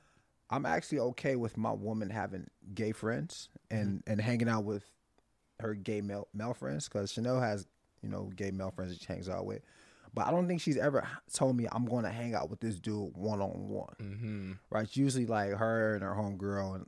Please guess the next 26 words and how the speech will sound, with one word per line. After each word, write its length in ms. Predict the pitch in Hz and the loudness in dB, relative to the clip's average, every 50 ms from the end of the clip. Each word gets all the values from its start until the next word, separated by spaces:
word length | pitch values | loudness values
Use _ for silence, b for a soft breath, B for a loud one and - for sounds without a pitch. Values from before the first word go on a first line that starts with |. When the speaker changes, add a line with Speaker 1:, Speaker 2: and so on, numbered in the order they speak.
| - - 101 | -12 -10 -6
Speaker 1:
going 240 | 104 104 101 101 98 | -4 -4 -2 -4 -4
to 80 | 95 - - _ _ | -6 -8 -14 _ _
hang 240 | - 110 110 104 95 | -6 -4 -4 -2 -2
with, 180 | 95 101 92 90 | -2 -4 -2 0
like, 200 | 90 82 92 95 | 0 0 0 -2
him 380 | 107 104 101 101 98 98 98 | -2 -2 -2 -4 -4 -4 -6
and, 120 | 98 92 92 | -6 -6 -6
like, 160 | 90 90 90 | -8 -8 -6
another 380 | 95 98 101 95 95 95 95 B B B B B B B B | -6 -4 -2 -2 -2 -4 -4 B B B B B B B B
gay 140 | - - 95 | -4 -4 -4
person 360 | 95 - 107 98 98 - 101 | -2 0 0 0 0 0 -2
and 100 | 95 95 | -4 -4
stuff 220 | - - 98 92 - | -4 -4 -4 -2 -2
like 180 | 87 90 90 | -4 -4 -2
that. 220 | - 98 92 - - | -2 -2 -2 -2 -2
And 100 | 92 95 | -4 -2
I'm 180 | 98 113 117 | -2 0 -2
just 140 | 107 101 107 113 | -2 -2 0 0
like, 140 | 107 - | 2 4
"All 100 | - 92 87 | 4 6 6
right, 100 | 80 - | 4 4
cool. 220 | - 165 135 120 | 2 2 4 4
I'll 100 | 113 117 | 4 4
see 140 | - - 113 | 2 0 -2
you 40 | 107 | -4
later." 320 | 104 101 95 90 101 98 | -4 -4 -4 -4 -6 -8